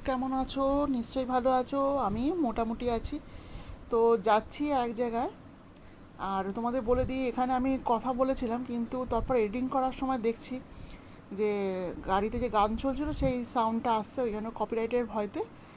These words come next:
আমি আবার তোমাদের ভয়েস দিচ্ছি আর কি। তো আমি যাচ্ছি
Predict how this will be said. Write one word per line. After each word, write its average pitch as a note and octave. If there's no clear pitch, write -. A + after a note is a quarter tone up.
আমি A3
আবার G#3
তোমাদের G3
ভয়েস A3
দিচ্ছি G3
আর F#3
কি। D4
তো F3
আমি G3
যাচ্ছি A#3